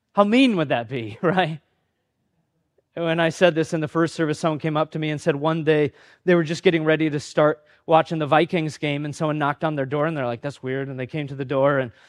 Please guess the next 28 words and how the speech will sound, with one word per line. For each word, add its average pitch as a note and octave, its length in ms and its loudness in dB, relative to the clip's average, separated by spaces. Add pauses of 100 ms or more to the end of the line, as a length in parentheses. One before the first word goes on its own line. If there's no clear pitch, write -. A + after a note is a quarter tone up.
(180)
and, D3+ 300 -4
um, B2+ 280 0 (120)
and, C#3 280 -4
and D3 160 -8
the C3+ 60 -8
person, E3 440 0
like, C3+ 200 -2
decked D3+ 280 -2
out C#3+ 280 0
and, C3+ 160 -12 (300)
you D#3+ 100 -4
know, D3 140 0
full D#3 260 0
uniform, D3+ 500 0
basically, D#3 500 2
he F3+ 60 6
was E3+ 200 2
like, D#3 240 4 (200)
"I'm F3+ 120 4
here." D4+ 500 6 (1300)
And E3+ 100 -2
he's E3+ 160 2
like, E3 260 4
"What F3+ 140 2
are G3+ 40 4
you G3+ 100 4
here G3+ 180 6
for?" G#3 540 2